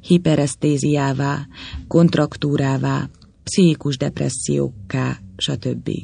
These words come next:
konvertálódott szenzáció. Ezt a régi iskola is elismeri. Röviden és velősen, a hisztéria vele született abnormális lelkiállapot,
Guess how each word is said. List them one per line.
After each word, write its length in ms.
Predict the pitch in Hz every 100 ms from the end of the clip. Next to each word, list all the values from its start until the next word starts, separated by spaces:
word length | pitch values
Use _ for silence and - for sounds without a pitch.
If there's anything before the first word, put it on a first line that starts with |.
| -
konvertálódott 1000 | - 127 120 120 - 127 120 123 127 -
szenzáció. 920 | - 123 113 110 - - - - 50 - - _ - - - - - - - _ - -
Ezt 240 | - 170 180
a 60 |
régi 380 | 180 175 147 135
iskola 360 | 131 - 135 127
is 200 | 131 -
elismeri. 680 | 123 135 - 143 131 - - - _ _ _ 214 - - - -
Röviden 440 | - 269 220 175 160
és 180 | 151 -
velősen, 680 | 156 151 139 135 135 139 -
a 80 | 175
hisztéria 760 | 208 196 - 151 143 139 131 - - -
vele 260 | - 214 185
született 500 | 175 147 139 135 131
abnormális 720 | - 135 131 123 127 131 135
lelkiállapot, 880 | 143 131 131 135 131 135 131 147 -